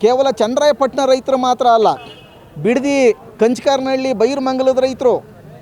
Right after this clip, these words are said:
ಹೊಸಕೋಟೆ, ನಂದಗುಡಿ ರೈತರು, ನೆಲಮಂಗಲದ ರೈತರು, ದೊಡ್ಡಬಳ್ಳಾಪುರದ ರೈತರು, ಪಿ ಆರ್ ಆರ್ ವಿರುದ್ಧ ಹೋರಾಟ ಮಾಡ್ತಾ ಇರುವಂಥ ರೈತರು,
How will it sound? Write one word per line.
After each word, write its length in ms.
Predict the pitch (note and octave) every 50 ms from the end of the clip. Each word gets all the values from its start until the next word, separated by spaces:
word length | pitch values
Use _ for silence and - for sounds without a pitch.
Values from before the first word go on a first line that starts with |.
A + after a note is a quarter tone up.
| -
ಹೊಸಕೋಟೆ, 580 | - F3 G3+ G#3 - - C#4+ C4+ C4 C4+ C#4 C4+
ನಂದಗುಡಿ 500 | B3 G#3 G#3 B3+ C4+ A#3 C#4 C4+ C#4+ C#4
ರೈತರು, 540 | C4 C4 C4+ C4 - C4+ B3+ A#3+ F#3 C3 - - - - - - - -
ನೆಲಮಂಗಲದ 600 | D#3+ F3 G3+ C4 C#4 C#4+ C#4 C4+ C#4 C#4 C4+ A#3
ರೈತರು, 540 | C4+ C4+ C4+ C4+ - C4 C4 A#3 F#3 - - - - - - D3
ದೊಡ್ಡಬಳ್ಳಾಪುರದ 760 | E3 F#3 G3+ G#3+ A#3 C#4 C4+ C#4 C#4 C#4 C#4 - C#4 C4+ C4+ C4+
ರೈತರು, 580 | B3+ C4 C#4 C4+ - C#4 C4+ A#3+ G3 D3+ - - - - - -
ಪಿ 180 | - A3+ B3 C#4+
ಆರ್ 180 | C#4+ C#4+ C#4 C#4+
ಆರ್ 240 | C#4 C4+ C4+ B3+
ವಿರುದ್ಧ 340 | B3 A3+ A3+ B3+ C#4+ B3 A#3
ಹೋರಾಟ 400 | C#4+ C4 C4 C#4 C#4 C4+ B3+ - C4+
ಮಾಡ್ತಾ 300 | C4 C4+ C4+ B3 A#3+ C#4
ಇರುವಂಥ 260 | C4+ B3+ C4 B3+ A#3+
ರೈತರು, 680 | C4 A#3 B3 C4 C4+ B3+ - C4 B3 G3+ D#3+ B2 - -